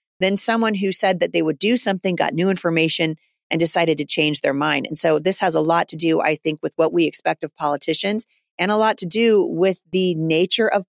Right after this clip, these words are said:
politics. It's kind of a bloody business. But I'm a huge fan of, uh, humility in politics and believing that these positions, uh,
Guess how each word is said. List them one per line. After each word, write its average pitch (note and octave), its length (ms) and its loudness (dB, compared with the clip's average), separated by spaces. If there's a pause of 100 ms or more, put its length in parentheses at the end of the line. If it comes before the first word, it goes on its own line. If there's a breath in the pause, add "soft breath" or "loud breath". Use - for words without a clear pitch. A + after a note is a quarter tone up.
politics. F#3 540 -2
It's C#3 100 -4
kind G3+ 200 -2
of G#3 60 -2
a F#3 60 0
bloody D#3 380 -2
business. D3+ 480 -2 (420 soft breath)
But F#3 220 0
I'm C4+ 400 0 (200)
a - 60 0
huge G3 360 0
fan F3 360 0
of, C#3+ 300 -2 (580)
uh, - 240 -4 (320)
humility G3+ 580 0 (280)
in A3 120 -2
politics G#3+ 560 0
and F3+ 100 -4
believing E3 520 2
that D#3+ 240 -2
these F3+ 260 0
positions, D#3 720 -2 (500)
uh, D#3 260 -4